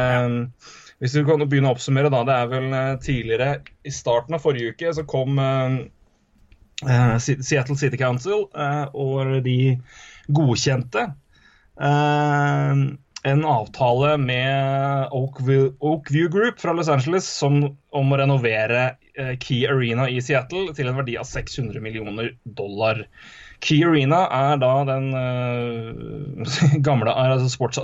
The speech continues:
Speaker 2: sportsarenaen i, eh, Seattle, der blant annet, eh, Seattle Supersonics spilte,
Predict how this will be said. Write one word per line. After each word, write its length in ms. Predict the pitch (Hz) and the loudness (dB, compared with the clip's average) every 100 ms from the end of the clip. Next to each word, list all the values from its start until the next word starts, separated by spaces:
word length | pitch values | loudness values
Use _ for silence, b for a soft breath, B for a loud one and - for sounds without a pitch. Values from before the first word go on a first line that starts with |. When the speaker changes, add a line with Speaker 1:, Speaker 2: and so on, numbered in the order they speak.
| 131 | -4
Speaker 2:
sportsarenaen 1120 | 131 123 - 139 127 135 135 135 131 131 135 | -6 -4 0 2 2 2 2 2 0 -2 -2
i, 360 | 131 120 127 131 | -4 -4 -2 0
eh, 160 | 131 | 0
Seattle, 440 | 127 143 143 247 311 b b b b b | 0 0 0 -4 -6 b b b b b
der 120 | 131 135 | 0 2
blant 200 | 143 139 | 2 2
annet, 460 | 123 123 123 - | 2 0 -4 -6
eh, 180 | 123 120 | -2 -2
Seattle 320 | 120 127 120 | 0 -2 -2
Supersonics 640 | - 117 113 113 113 - - | -6 -6 -4 -4 -4 -6 -10
spilte, 680 | - 117 104 - 120 117 | -8 -8 -8 -6 -4 -2